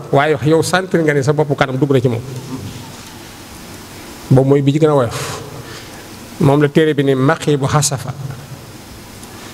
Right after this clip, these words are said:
Tab bi bopp la góor yor ci kanamu jigéen. Nga xam ne eggaloo sa yéene. Nu yuuxu la nga, nga, nga fay, nga wéy.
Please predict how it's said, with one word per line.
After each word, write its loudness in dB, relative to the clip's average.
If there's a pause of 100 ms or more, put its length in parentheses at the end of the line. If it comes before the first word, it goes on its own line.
(240)
Tab 2
bi 6
bopp 2 (120)
la 6
góor 4
yor 4 (2250)
ci 2
kanamu 4
jigéen. 2 (2250)
Nga 4
xam 6
ne 2
eggaloo 2
sa 2
yéene. 4 (1300)
Nu 8
yuuxu 6
la 4
nga, 2
nga, 6
nga 8
fay, 6
nga 8
wéy. 6